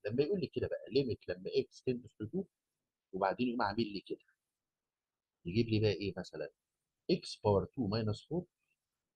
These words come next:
over x minus two. والله أنا لو جيت عوضت تعويض مباشر، direct substitution، هلاقي two power two minus four over two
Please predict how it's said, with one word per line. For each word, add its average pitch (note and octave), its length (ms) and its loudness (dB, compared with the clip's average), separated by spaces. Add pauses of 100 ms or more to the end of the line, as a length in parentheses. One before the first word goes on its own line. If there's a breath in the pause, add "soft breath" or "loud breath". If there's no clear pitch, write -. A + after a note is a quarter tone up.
(480)
over B2 280 2
x - 380 -6
minus F#2 280 -6
two. - 100 -20 (1120)
والله C3+ 280 8
أنا A#3 100 8
لو D3+ 140 10
جيت G3+ 160 2
عوضت E3+ 340 6
تعويض D3 240 2
مباشر، C3+ 460 -2 (400)
direct B2 360 4
substitution، E3+ 540 -2 (260)
هلاقي A2 240 4
two G#3 240 0
power D3+ 240 8
two F3+ 240 0 (380)
minus A#2+ 240 2
four - 240 -10 (1200)
over B2 300 8
two F3+ 300 0